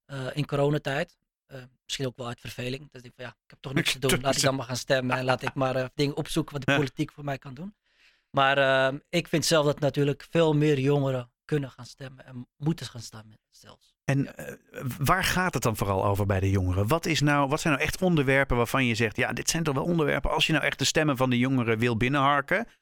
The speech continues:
Speaker 2: wat ik me kan voorstellen als politieke
Speaker 1: Ja.
Speaker 2: partij, waar moet je dan een antwoord op zien te vinden?
Speaker 1: Nou, ik denk zelf dat de politiek ook veel meer de taal van de jongeren moet gaan spreken. Ik denk dat die twee, eh, groepen eigenlijk elkaar niet zo goed begrijpen.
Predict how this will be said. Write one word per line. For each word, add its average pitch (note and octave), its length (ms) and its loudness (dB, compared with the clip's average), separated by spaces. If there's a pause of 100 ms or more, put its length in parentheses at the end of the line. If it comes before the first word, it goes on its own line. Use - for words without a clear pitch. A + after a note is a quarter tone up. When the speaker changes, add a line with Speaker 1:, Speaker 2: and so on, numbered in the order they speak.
(180)
Speaker 2:
wat B2 100 0
ik B2+ 60 0
me A2+ 100 0
kan A#2 120 2
voorstellen G#2 420 0
als B2+ 80 0
politieke C3 440 2
Speaker 1:
Ja. B2+ 80 0
Speaker 2:
partij, B2+ 280 0 (260)
waar F3 280 2
moet G3 140 4
je E3+ 60 0
dan D#3+ 140 2
een C#3+ 60 2
antwoord G#3+ 260 0
op C#3+ 60 -4
zien A#2 140 2
te G2 100 -2
vinden? F2+ 340 -2 (560)
Speaker 1:
Nou, C#3+ 340 0 (220)
ik D#3 140 -4
denk F3+ 180 2
zelf F#3+ 420 2 (100)
dat D#3+ 220 -2
de D3 400 0
politiek D3+ 500 -2 (260)
ook D3+ 200 -6
veel E3 260 2
meer D3 180 2
de C#3+ 160 -4
taal F#3 260 2
van F3 160 -2
de C#3+ 60 -4
jongeren C3+ 600 -4
moet C3 200 -12
gaan B2+ 100 -10
spreken. D3 540 -6 (460)
Ik C3 160 -6
denk C#3 180 0
dat C3 160 0
die D3 120 0
twee, C3 520 2
eh, C3 320 -4
groepen D3+ 300 -2
eigenlijk C3+ 400 -6 (180)
elkaar C#3 300 -12
niet C3 120 -8
zo B2 100 -14
goed A#2+ 180 -18
begrijpen. D3 540 -10